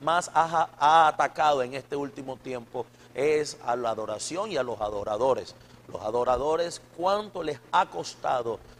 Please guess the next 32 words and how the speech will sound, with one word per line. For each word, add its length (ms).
entrar 540
en 120
el 140
espíritu 800
para 460
adorar? 640
¿Cuánto 360
les 200
ha 180
costado? 460
Son 220
los 120
que 160
más 440
Satanás 640
ataca 440
porque 600
ellos 480
son 320
los 160
responsables 960
de 160
conectar 640
al 120
pueblo 460
con 240
Dios, 320
a 100
Dios 220
con 200
el 100
pueblo, 460